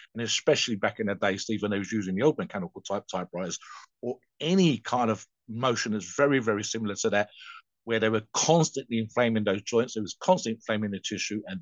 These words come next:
therefore those things become inflamed, and they ended up with pain. Literally, as they, the,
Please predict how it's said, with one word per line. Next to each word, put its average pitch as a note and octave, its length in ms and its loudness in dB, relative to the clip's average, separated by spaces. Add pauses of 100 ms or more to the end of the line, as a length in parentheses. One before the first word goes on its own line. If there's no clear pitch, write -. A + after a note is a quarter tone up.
therefore F#2 600 -4
those F#2 300 -2
things F2 220 -8
become F2+ 280 -10
inflamed, F2 520 -10
and F2+ 120 -4
they F2 140 -2
ended F#2 280 -6
up F2+ 120 -2
with - 100 -18 (160)
pain. F#2 240 -8
Literally, C3 400 -2
as A2 120 -4
they, G2+ 200 -6 (200)
the, G2 100 -6